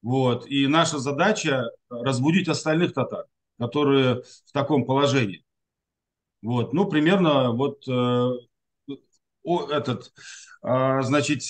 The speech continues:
э, работы очень много. Мы буквально вот прям все с нуля начинаем. У нас уже, а, назначено, а, два министра, вернее, один посол, а один министр, на-, два министра и один посол назначен.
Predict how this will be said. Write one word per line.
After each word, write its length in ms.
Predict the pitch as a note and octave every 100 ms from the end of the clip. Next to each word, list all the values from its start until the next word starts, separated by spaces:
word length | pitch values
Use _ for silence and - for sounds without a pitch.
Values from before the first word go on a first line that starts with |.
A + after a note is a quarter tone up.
| D3
э, 280 | C#3 C#3 C#3 - _ _ _ _ -
работы 460 | D3+ D#3 G3+ F3+
очень 440 | E3+ G#3 F#3 D3+ D3+
много. 600 | C#3+ C#3+ C#3+ C#3 C3 - _ _ _ -
Мы 380 | C3+ D3+ D3
буквально 560 | C3 C#3 D#3+ F3 E3+ D3+
вот 180 | C#3 C3+
прям 220 | C#3 C#3
все 180 | - D#3+
с 140 | -
нуля 300 | C#3 C3 C#3+
начинаем. 520 | C3+ B2 B2+ C3 B2
У 20 | C3+
нас 220 | E3 E3
уже, 420 | C3+ C3+ C3+ - - - _ _
а, 220 | B2+ C3+
назначено, 960 | C3 C#3 B2+ D#3 - C#3 C3 C3 B2+ A#2+ _ _ _ _ _
а, 260 | C3+ B2+ B2+
два 280 | A#2 D3 D3+
министра, 760 | C3+ C3 D3 - C3+ C3 B2+ _ _ _ _ _
вернее, 320 | C#3 D3 C#3+
один 240 | C3+ C3+
посол, 480 | C3 C3+ F3 G3 F3
а 80 | B2+
один 260 | B2 D3+ C#3
министр, 400 | C3 C3 - A#2
на-, 180 | B2
два 280 | A#2 C3 D3
министра 480 | C3+ C#3 G3 - C3
и 40 |
один 240 | B2 B2+ D3
посол 320 | C3 B2 B2+
назначен. 540 | A#2 G#2+ G#2+ - G2+